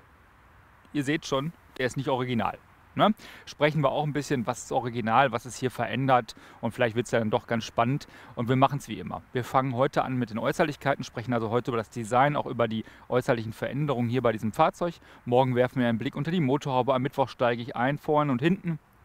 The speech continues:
Am Donnerstag gibt's einen ganz, ganz kurzen Blick in den Kofferraum. Warum? Das erfahrt ihr am Donnerstag. Und am Freitag gibt's von mir dann ein Fazit und einen Fahreindruck. Ist das was? Ich glaube schon.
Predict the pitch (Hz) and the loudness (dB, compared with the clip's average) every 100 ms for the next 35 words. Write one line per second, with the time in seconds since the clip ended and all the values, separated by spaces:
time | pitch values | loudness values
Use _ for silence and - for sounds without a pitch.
0 | _ _ _ - - 135 139 151 - 131 | _ _ _ -8 -2 0 4 2 2 -4
1 | 127 - 123 135 - 131 110 - 143 - | -4 -2 0 0 2 0 0 -4 -4 -4
2 | - 110 101 117 139 117 113 139 - 139 | -4 -4 -2 -4 -4 -4 0 0 0 -2
3 | 123 113 104 117 135 107 - 117 - 139 | 0 -2 0 0 -2 -6 -8 -10 -6 -6
4 | - 120 101 127 135 - 117 - - - | -4 -6 -4 -4 -4 -2 -4 -4 -20 -20
5 | - - 120 127 - 117 123 120 - 117 | -18 -8 0 0 0 2 2 0 -6 -8
6 | - 113 117 120 104 101 - 117 120 117 | -4 -2 0 0 0 -4 0 2 2 -2
7 | 107 104 98 - 110 107 92 - - - | -6 -6 -6 0 2 2 -2 -12 -14 -18
8 | _ - 143 - 139 135 127 - - 123 | _ -8 -2 0 2 2 0 -8 -10 -8
9 | - 113 104 - 147 151 | -2 -2 -2 0 2 2